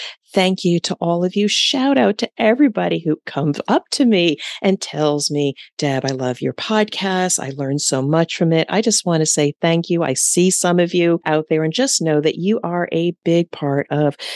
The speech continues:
the Drop-In C E O community, cheering me on to continue to bring you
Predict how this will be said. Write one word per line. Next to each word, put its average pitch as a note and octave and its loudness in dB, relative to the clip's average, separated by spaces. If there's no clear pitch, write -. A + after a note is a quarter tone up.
the - -2
Drop-In F3 4
C F#3 0
E - -2
O F3+ 0
community, E3 -2
cheering A3 2
me G#3+ 0
on D3 -6
to E3 -6
continue F#3+ 0
to F#3 -2
bring C#3+ -2
you C#3+ 0